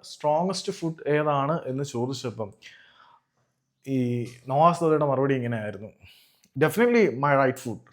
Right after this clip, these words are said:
തീർച്ചയായിട്ടും എൻ്റെ വലംകാല് തന്നെയാണ്. "But I think I have more power with my left foot when I shoot." പക്ഷേ ഞാൻ ചിന്തിക്കുന്നത് എന്താണെന്ന് വെച്ചാൽ, എൻ്റെ ഇടത്തെ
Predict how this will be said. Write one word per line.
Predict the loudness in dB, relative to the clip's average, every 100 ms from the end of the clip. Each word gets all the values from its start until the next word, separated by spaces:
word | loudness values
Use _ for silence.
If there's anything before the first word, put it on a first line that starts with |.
| -4
തീർച്ചയായിട്ടും | -4 2 4 4 2 -2
എൻ്റെ | -2 0
വലംകാല് | 2 2 4 4 4 2
തന്നെയാണ്. | 0 0 -2 -2 2
"But | 6 4 2 -14 -20 -20 _ 6
I |
think | 6 4 0
I | 0 4 8
have | 8 8
more | 6 8 8 10
power | 10 8 4 -4 -4 -2
with | 0
my | 0 0
left | 2 0 -2
foot | -6 -6 -12 -12 -10
when | -8 -8
I | -10
shoot." | -10 -10 -10 -14 _ _ _ _ -2
പക്ഷേ | 2 2
ഞാൻ | 4 4
ചിന്തിക്കുന്നത് | 4 2 2 2 4
എന്താണെന്ന് | 4 4
വെച്ചാൽ, | 4 2 2 2 -2 -8 -20 _ _ _ 2
എൻ്റെ | 4 6 6 4 2 2
ഇടത്തെ | 4 4 2 2 2